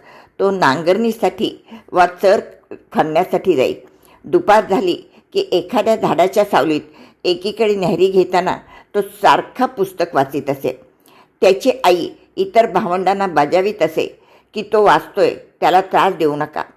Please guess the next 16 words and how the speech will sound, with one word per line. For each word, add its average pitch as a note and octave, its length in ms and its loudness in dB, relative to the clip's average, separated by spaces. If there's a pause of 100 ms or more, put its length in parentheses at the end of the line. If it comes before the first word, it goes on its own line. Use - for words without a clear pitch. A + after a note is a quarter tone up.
(440)
इतरांजवळ G3+ 680 0
ती F#3+ 180 -2
नेहमी F3 320 -2
म्हणायची, D#3 500 -4 (420)
"हा - 80 2
कोणीतरी G3+ 600 0
मोठा F#3+ 420 0
नक्कीच - 460 -4
होणार, D3 260 0 (400)
सारखा F#3 560 0
वाचत D3 420 -2
असतो." - 240 -8 (880)
जर G#3+ 200 4
त्याला G3+ 280 2
कोणी F#3+ 220 -2
म्हणले, E3+ 360 0